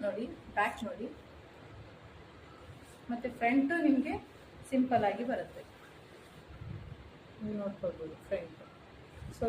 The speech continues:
ಇದರಲ್ಲಿ ಕಲರ್ಸ್ ಅವೈಲೇಬಲ್ ಇದೆ. ನಿಮಗೆ ಯಾವ ಕಲರ್ ಬೇಕೋ ಸ್ಕ್ರೀನ್‌ಶಾಟ್ ತೆಗೆದು ನಮಗೆ WhatsApp ಮಾಡಿ, ನಾವು ನಿಮಗೆ ಕೊರಿಯರ್ ಮಾಡ್ತೀವಿ.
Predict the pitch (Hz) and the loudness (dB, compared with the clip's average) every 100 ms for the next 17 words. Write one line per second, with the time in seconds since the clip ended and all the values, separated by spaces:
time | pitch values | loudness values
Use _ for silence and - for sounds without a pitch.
0 | 220 202 208 - 214 254 294 214 196 190 | 2 2 0 0 2 2 2 2 4 2
1 | 180 170 185 233 226 208 202 196 240 247 | 0 -2 -2 0 0 0 -2 -2 -2 -2
2 | 233 226 214 208 262 - 240 220 226 214 | -2 -2 -4 -4 -4 -4 -4 -2 -2 -4
3 | 208 202 254 277 220 196 175 175 202 196 | -2 -2 0 0 0 -2 -4 -6 -6 -6
4 | 190 180 233 302 - - - - - - | -6 -6 -6 -6 -10 -20 -20 -20 -18 -16
5 | - - - 220 214 208 208 - - - | -16 -14 -6 -4 -2 -4 -4 -6 -10 -16
6 | - - - - - 240 214 180 165 - | -20 -20 -20 -20 -2 2 2 2 -4 -12
7 | - 156 | -14 -16